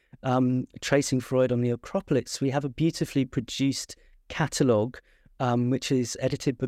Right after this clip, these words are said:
by Marina and has contributions, um, from museum staff, um, beautifully illustrated,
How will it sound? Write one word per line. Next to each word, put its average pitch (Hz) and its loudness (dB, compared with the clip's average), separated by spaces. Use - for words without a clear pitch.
by 123 4
Marina 127 2
and 120 2
has 120 0
contributions, 117 -2
um, 113 0
from 113 -4
museum 117 -2
staff, 175 0
um, 120 -2
beautifully 127 0
illustrated, 135 2